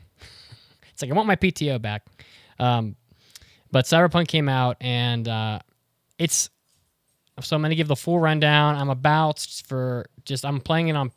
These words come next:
PlayStation four Pro, and that is a very relevant point,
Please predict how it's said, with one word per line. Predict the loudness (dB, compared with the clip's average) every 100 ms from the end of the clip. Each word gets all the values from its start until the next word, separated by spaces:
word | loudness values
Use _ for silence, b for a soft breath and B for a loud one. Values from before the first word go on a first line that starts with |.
| -4
PlayStation | -2 2 0 2 0 -2 -6 _
four | -6 0 2 0
Pro, | -2 2 4 4 2 0
and | -2 -2 -2
that | 0 0
is | 0
a |
very | 0 2 4
relevant | 2 2 2 -2 -4
point, | -10 -6 -6 -6